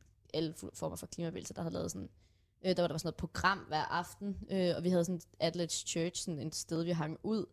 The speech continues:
hver dag, øhm, og, øh, hvor man bare lige kunne komme og lade op, altså både sin computer, men også sådan mentalt op, og sådan bare lære mega mange seje mennesker at kende fra sådan klimabevægelser fra hele verden.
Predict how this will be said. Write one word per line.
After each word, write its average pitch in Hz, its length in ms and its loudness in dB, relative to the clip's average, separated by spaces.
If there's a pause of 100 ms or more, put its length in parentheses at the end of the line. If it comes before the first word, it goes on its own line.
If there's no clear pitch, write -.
(360)
hver 170 260 8
dag, 156 300 -6 (140)
øhm, 170 440 -2 (800)
og, 160 280 4
øh, - 260 -4
hvor 185 120 6
man 170 140 6
bare 156 100 4
lige 165 100 2
kunne 165 100 -4
komme 165 280 2
og 160 40 2
lade 156 260 4
op, - 220 4
altså 160 160 0
både 160 340 0 (440)
sin 170 220 -6 (240)
computer, 165 480 -4
men 165 180 -6
også 180 120 -2
sådan 185 160 -8
mentalt 165 420 -4
op, 160 240 -6
og 165 140 -2
sådan 165 200 -6 (600)
bare 165 120 6
lære 151 160 2
mega 160 160 -4
mange 160 240 -8 (140)
seje 151 360 2
mennesker 165 340 -2
at 160 80 -6
kende 175 320 2
fra 190 100 -2
sådan 165 280 -6
klimabevægelser 170 680 -2
fra - 120 -8
hele 165 380 -2
verden. 160 440 -2